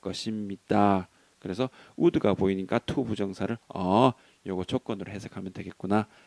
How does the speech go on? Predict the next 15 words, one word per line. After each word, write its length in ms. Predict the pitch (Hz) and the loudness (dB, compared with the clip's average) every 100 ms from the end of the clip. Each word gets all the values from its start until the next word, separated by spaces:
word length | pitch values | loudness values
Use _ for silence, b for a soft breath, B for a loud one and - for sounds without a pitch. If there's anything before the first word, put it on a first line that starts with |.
| b | b
이렇게 420 | 90 92 - 151 b b b _ - | -12 -10 -8 -8 b b b _ -12
탁 120 | - _ | -12 _
보고 280 | 151 151 170 _ _ | 0 0 -2 _ _
탁 160 | - - | -16 -14
이렇게 480 | 98 95 - 98 107 b b _ | -12 -12 -8 -6 -6 b b _
해석이 560 | 127 113 120 101 98 113 _ | -10 -6 -6 -2 -4 -4 _
자연스럽게 720 | - 98 90 - - 107 98 b b b b b _ | -12 -8 -8 -8 -10 -10 -12 b b b b b _
딱 140 | 98 95 | -8 -4
눈에 200 | 113 98 | -2 -2
들어올 280 | - 92 | -4 -6
수 140 | 92 98 | -6 -10
있도록 440 | - - 101 92 | -10 -6 -4 -4
연습을 380 | 95 - 104 90 | -6 -8 -10 -12
많이 360 | - - 98 110 | -10 -8 -4 -4
많이 360 | 107 101 117 | -4 -4 -6